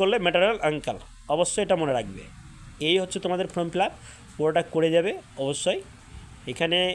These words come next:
আমরা বললাম, আমি এর আগে একটা ফর্ম ফিল আপ করে যখন ছাড়ছিলাম তখন already যায়নি, যাই হোক কোনো কারণবশত ওটা দেখানো তো যা-, উচিত না, কারণ ব্যাংক কেউ যদি হ্যাক করে নেয়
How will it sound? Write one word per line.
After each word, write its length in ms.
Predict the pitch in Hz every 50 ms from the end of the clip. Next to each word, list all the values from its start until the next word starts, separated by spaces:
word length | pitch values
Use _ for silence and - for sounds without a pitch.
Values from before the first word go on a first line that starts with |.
| - - - - -
আমরা 180 | 147 147 160 160 151 147
বললাম, 300 | 165 170 175 175 175 196 - - - - - - - - - - 143
আমি 100 | 143 165 170 175
এর 60 | 175
আগে 140 | 175 175 175
একটা 160 | 170 - 190 143
ফর্ম 140 | - 175 175 170
ফিল 100 | - 175
আপ 100 | 170 165 - -
করে 160 | 165 165 175 170 170
যখন 160 | 170 165 170 156
ছাড়ছিলাম 400 | - - 151 147 - 175 175 165 165
তখন 180 | 160 143 170 165 165 165 160 165 156 - - - 151
already 260 | 151 156 156 151 156 143 131
যায়নি, 320 | 151 151 160 170 147 147 170 370 - - - - - - - - - - - -
যাই 120 | 131 139 147
হোক 80 | 151 - -
কোনো 100 | 156 160 156
কারণবশত 420 | 156 156 156 156 151 - 165 151 156
ওটা 140 | 151 151 139 135
দেখানো 220 | 143 131 151 151 143 151
তো 80 | 151
যা-, 200 | 139 139 156 - - - - - - 151
উচিত 180 | 151 180 180 160 160
না, 60 | 156 175 -
কারণ 160 | 160 147 147 139
ব্যাংক 180 | 147 147 151 147 - - - - - - - -
কেউ 140 | - 151 147 147 143
যদি 120 | 151 143 143
হ্যাক 160 | 147 139 - - 165
করে 120 | 156 156 143
নেয় 120 | 131 147